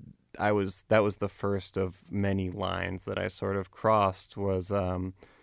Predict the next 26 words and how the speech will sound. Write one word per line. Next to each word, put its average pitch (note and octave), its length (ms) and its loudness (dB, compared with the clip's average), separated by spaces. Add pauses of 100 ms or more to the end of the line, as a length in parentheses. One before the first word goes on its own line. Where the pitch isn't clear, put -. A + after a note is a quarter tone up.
(920)
that, G2+ 360 6
like, F#2 240 0
first F#2 420 -2
blackout. F2+ 720 4
And G#2 160 2
I A#2 40 4
wasn't D#3+ 300 0
sure B2+ 280 2
if B2+ 120 -4
my A#2+ 120 2
friends A2 360 0
blacked A2+ 360 0
out, A2+ 300 6
and G#2 120 2
it G#2 60 0
was, G2+ 220 0
like, G#2 160 2
a G#2+ 40 0
funny C3 340 2
joke G2+ 360 4
at A#2+ 100 0
that G#2+ 220 8
age. G2+ 360 4
You G#2 80 2
know, G2 160 4
we, G2 220 0